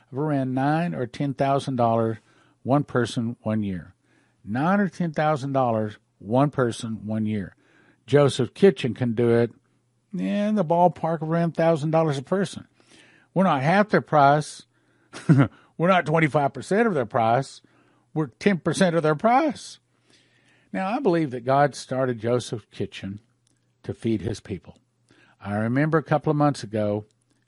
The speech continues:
woke me up in the middle of the night, and I didn't hear an audible voice, but boy, was he screaming at me.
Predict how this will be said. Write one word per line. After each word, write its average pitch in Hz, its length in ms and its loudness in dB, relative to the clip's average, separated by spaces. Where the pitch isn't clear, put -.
woke 117 200 -4
me 131 120 -2
up 131 160 -2
in 131 80 -6
the - 20 -4
middle 139 180 0
of 139 60 -2
the 131 60 0
night, 117 100 0
and 101 120 -6
I 107 100 2
didn't 151 180 2
hear 165 160 2
an 160 60 0
audible 139 340 -2
voice, 98 320 -6
but - 300 -20
boy, 131 320 -8
was 135 300 -6
he 139 120 -4
screaming 87 460 -10
at 76 120 -16
me. 85 200 -18